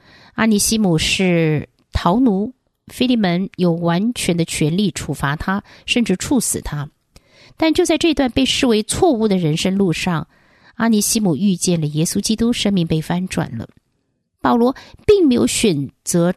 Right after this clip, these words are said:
站在道德或权力的高位，而是以一位属灵父亲的身份写信给腓利门。他没有命令，而是恳求；没有诉诸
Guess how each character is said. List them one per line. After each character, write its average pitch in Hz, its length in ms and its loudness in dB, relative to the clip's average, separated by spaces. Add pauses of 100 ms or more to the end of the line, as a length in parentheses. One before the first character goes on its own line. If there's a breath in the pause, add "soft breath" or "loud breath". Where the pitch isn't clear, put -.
站 262 300 0
在 208 360 -2 (380 soft breath)
道 302 220 4
德 170 180 0
或 202 160 0
权 175 320 -2
力 190 80 0
的 170 120 -2
高 220 220 -2
位， 214 260 -2 (460 loud breath)
而 196 140 -2
是 - 220 -2
以 190 260 -4
一 185 120 -2
位 214 400 0
属 - 260 -2
灵 180 160 -2
父 302 260 -4
亲 226 160 -4
的 196 60 -4
身 226 240 -4
份 202 320 -6
写 - 260 -4
信 269 280 0
给 139 260 -4
腓 165 180 -6
利 165 140 -2
门。 131 280 -6 (760)
他 359 120 0
没 277 220 2
有 240 220 0
命 214 260 -2
令， 165 300 -4 (340 soft breath)
而 156 160 0
是 165 400 -2 (140)
恳 117 260 -6
求； 147 420 -4 (640 soft breath)
没 302 160 2
有 269 340 2 (200)
诉 - 320 -2
诸 240 280 0